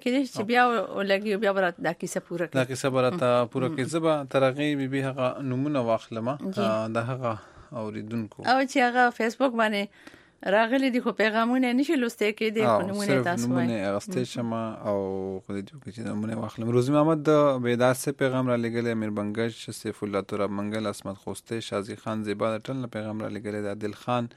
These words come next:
Speaker 2: آه، عادل خان روډ دی. د دې نه علاوه بلې بلې فیضان کاکړ صاحب هم پیغام را لېږلی،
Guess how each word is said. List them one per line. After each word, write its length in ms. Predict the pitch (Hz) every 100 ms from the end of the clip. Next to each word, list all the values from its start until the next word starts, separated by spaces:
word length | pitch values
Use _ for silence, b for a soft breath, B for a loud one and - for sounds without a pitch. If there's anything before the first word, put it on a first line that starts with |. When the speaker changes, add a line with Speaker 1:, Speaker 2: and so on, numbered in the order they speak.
| B B B B B
Speaker 2:
آه، 680 | 120 117 113 113 110 110 107 110 - _ _ 123 110
عادل 180 | 110 110
خان 200 | - 139 131
روډ 140 | 123 117
دی. 100 | 113 110
د 40 | 107
دې 80 | 110
نه 40 | 104
علاوه 280 | 101 104 104 104 _ b b b 113
بلې 260 | 123 127 123 120
بلې 200 | 117 113
فیضان 400 | - 107 110 113 107
کاکړ 300 | 104 101 147 120
صاحب 260 | - 98 107
هم 80 | 127
پیغام 340 | 95 92 90 90
را 40 | 87
لېږلی، 320 | 85 82 82